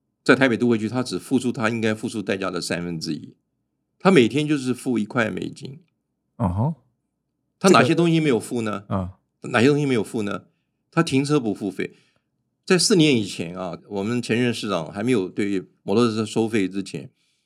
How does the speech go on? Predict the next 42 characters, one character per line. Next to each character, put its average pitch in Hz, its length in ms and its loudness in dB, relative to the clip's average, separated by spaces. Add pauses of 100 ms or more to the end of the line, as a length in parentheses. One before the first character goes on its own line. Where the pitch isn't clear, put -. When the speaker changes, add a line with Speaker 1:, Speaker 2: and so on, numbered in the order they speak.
Speaker 1:
全 147 220 4
台 170 140 6
北 131 160 4
都 127 160 0
会 117 220 2
区 107 220 -4
只 110 100 -4
有 135 100 6
百 117 160 2
分 90 100 -6
之 117 120 -2
四 - 240 0
的 117 60 2
摩 95 120 0
托 101 160 0
车 101 340 -6 (260)
停 101 240 -4
车 117 180 0
是 113 140 -2
付 110 200 -2
费 95 300 -6
的， - 120 -18 (960)
他 - 120 0
停 117 200 -4
车 120 140 2
是 113 100 -2
付 104 200 -4
费 92 200 -6
的。 - 140 -20 (100)
Speaker 2:
是。 - 260 -2
Speaker 1:
啊， 87 260 -4 (560)
那 165 300 4 (1000)
另 196 160 8
外， 175 180 8 (160)
你 135 100 -4
看 156 240 2 (200)
我 117 100 -6
们 135 160 0
全 143 180 0
台 131 120 2
湾 123 240 0
呢， 90 280 -6